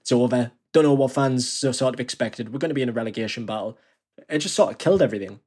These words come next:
The mood, the vibe, the buzz, everything, it just sort of just fell by the wayside. And you're like, "Oh,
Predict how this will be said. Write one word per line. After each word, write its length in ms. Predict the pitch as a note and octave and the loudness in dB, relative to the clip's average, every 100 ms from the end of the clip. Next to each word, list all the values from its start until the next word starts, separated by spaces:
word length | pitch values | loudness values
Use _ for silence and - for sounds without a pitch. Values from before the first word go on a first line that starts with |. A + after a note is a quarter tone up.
| _ - | _ -4
The 60 | |
mood, 320 | A#2 D3+ E3 | 2 2 2
the 80 | C3+ | 0
vibe, 340 | A2+ C#3 D3 B2+ | -2 0 0 -2
the 80 | |
buzz, 320 | A2 C#3+ D3+ D#3+ | -2 2 2 2
everything, 420 | D#3 C#3+ A#2+ A#2 | 0 0 0 -4
it 100 | A2+ | -6
just 180 | A2 - | -8 -4
sort 200 | A2+ A2 | -4 -4
of 100 | - | -8
just 160 | G#2+ - | -12 -2
fell 260 | C3 C3+ | 2 4
by 140 | B2+ B2+ | 2 0
the 80 | |
wayside. 440 | G#2+ G#2+ G#2 A#2+ A2 | -2 -4 -4 -4 -6
And 80 | G#2+ | -6
you're 80 | G#2 | -8
like, 180 | G2+ | -6
"Oh, 240 | A#2 C3+ | -4 -6